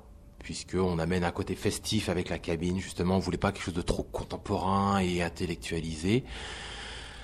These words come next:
Et maintenant, on est en train de basculer sur, euh, sur des partenariats avec des structures, euh, type, euh, ça pourrait être une entreprise, ça pourrait être une administration,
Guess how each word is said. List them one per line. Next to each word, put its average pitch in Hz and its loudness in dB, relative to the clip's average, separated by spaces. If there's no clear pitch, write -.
Et 80 4
maintenant, 104 12
on 120 12
est 107 12
en 101 8
train 101 4
de 101 6
basculer 117 12
sur, 110 4
euh, 87 2
sur 95 -2
des 92 2
partenariats 104 2
avec 104 4
des 95 0
structures, 117 6
euh, 82 0
type, 101 -2
euh, 87 0
ça 87 -8
pourrait 95 -2
être - -6
une 90 -2
entreprise, 113 2
ça - -4
pourrait 92 -4
être - -8
une 90 -2
administration, 90 -2